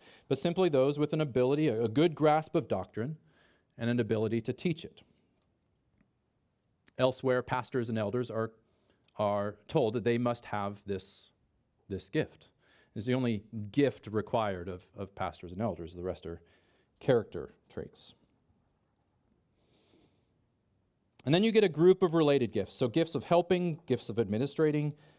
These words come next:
gifts of service. And, and the terms used here for helping and serving are just very, are very broad, general terms, as we would,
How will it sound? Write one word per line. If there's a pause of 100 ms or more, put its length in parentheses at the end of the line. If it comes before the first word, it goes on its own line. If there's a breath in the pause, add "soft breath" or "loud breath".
(140 soft breath)
gifts
of
service. (320 soft breath)
And,
and
the
terms
used
here
for
helping
and
serving
are
just
very, (120)
are
very
broad,
general
terms, (340 soft breath)
as
we
would,